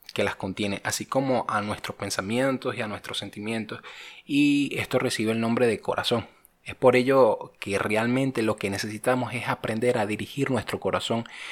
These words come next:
y no que él nos dirija a nosotros, no que él tome el rumbo de nuestra vida, de nuestros pasos, de nuestra manera de actuar, de nuestra manera de, de decidir. En la Biblia podemos encontrar muchas expresiones de emociones en aquellos que nos antecedieron, como por ejemplo, les digo,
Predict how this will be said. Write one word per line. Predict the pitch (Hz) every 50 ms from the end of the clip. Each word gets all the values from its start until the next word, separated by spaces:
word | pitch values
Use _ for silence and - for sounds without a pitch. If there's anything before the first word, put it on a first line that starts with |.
| - - - -
y | - 120 117 113 113 113 110 107 - - -
no | - 120 120 120 123 123 -
que | - - 135 131 131 135
él | 139 143
nos | 143 139 127
dirija | 131 123 110 107 - 123
a | 120
nosotros, | 113 98 - 107 101 - 101 101
no | 104 104 -
que | - 127
él | 123 117 117
tome | - 123 123 123
el | 120 117
rumbo | 107 - 120 131 147 139 127 120 113
de | 104 101
nuestra | 101 95 - - - 95
vida, | 92 101 107 110 104
de | 101 95 98
nuestros | 101 92 - - 107
pasos, | - - 117 117 - - 113 98
de | 98 -
nuestra | - 98 101 92 - - - 95
manera | 95 98 95 95 92 95 101 104
de | 101 92
actuar, | - - - - 101 101 98
de | 101 98
nuestra | 98 95 - - -
manera | 98 98 95 92 90 - 95 101 101
de, | 98 98 - - - - - - - - - -
de | 104 104
decidir. | 104 98 - - - 95 101 104 104 101 92 - - - _ _ _ _ _ _ _ _ _ _ _ _ _ _ - - - _ _ - - - - - -
En | 113 117
la | 113 110
Biblia | 117 120 135 160 160
podemos | 170 156 127 135 143
encontrar | 156 147 127 113 101 113 117 120
muchas | 123 131 131 - - 139 135
expresiones | - - - - 104 98 - 107 107 113 120
de | 135
emociones | 120 107 101 - - 107 107 110 120 127 123 - - - _ _ _ _ _ _ -
en | 123 123 117 110
aquellos | 110 110 - - 113 113 127 120
que | - - 127
nos | 117 110 92 104
antecedieron, | 104 95 - 98 - - 101 98 98 98 101 98 104 98 98
como | - - 104 101 98 95
por | - 101 95
ejemplo, | 90 107 104 101 - 113 117
les | 117 107 101 -
digo, | - 104 101 117 110 113 113 113